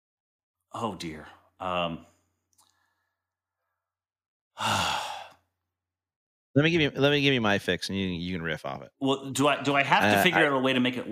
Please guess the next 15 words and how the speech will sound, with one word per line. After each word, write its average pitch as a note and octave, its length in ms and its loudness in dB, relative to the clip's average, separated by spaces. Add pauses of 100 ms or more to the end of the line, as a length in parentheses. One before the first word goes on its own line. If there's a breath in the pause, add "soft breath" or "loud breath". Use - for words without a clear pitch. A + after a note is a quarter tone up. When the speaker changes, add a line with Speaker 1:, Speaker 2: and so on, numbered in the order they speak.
(160)
Speaker 1:
actually A#2+ 320 0
be G#2+ 140 0
real A2 300 0
economically, D3 760 -2
or A#2 100 0
I A2 100 2
can, A2 200 -2
I A2 100 2
can A2 160 -4
suspend A#2 560 0
all, G#2 500 -2
like, F#2+ 220 -4 (320)
laws F#2+ 380 0
of E2+ 100 -10
logic? E2 460 -4